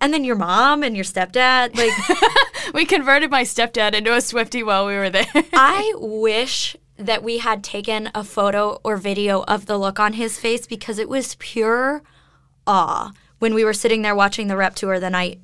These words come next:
Speaker 1: before
Speaker 2: Yeah.
Speaker 1: we went to Eras.
Speaker 2: So my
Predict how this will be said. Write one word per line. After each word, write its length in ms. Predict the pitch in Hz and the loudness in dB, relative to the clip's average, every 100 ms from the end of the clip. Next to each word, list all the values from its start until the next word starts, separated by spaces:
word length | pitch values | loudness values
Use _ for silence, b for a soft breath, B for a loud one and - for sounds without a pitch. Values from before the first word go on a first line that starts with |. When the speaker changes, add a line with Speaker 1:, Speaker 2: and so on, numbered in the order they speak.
| - | -8
Speaker 1:
before 580 | 208 202 196 180 180 180 _ | -8 -2 0 0 -2 -10 _
Speaker 2:
Yeah. 240 | 214 190 180 | 0 2 2
Speaker 1:
we 60 | |
went 140 | 185 180 | 0 -4
to 100 | - | -4
Eras. 440 | 175 - 196 - _ - | -4 -4 -10 -14 _ -6
Speaker 2:
So 500 | 240 208 196 185 - | 0 2 2 0 -8
my 500 | - 208 208 196 190 | -2 2 4 2 0